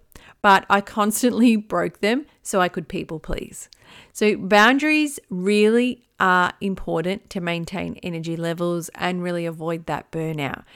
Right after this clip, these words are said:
And gosh, have I been burnt out at different stages of those years, over the years. Like, oh my goodness.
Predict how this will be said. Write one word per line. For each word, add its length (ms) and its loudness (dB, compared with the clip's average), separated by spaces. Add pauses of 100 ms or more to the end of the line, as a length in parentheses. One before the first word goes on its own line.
(220)
And 200 -6
gosh, 340 -2
have 160 -6
I 480 4 (480)
been 540 -2 (180)
burnt 380 -2
out 220 -2
at 100 -8
different 320 -10
stages 420 -6
of 140 -10
those 240 -6
years, 420 -14 (220)
over 220 -2
the 100 -6
years. 320 -8
Like, 320 -4 (100)
oh 200 -4
my 200 -4
goodness. 480 -12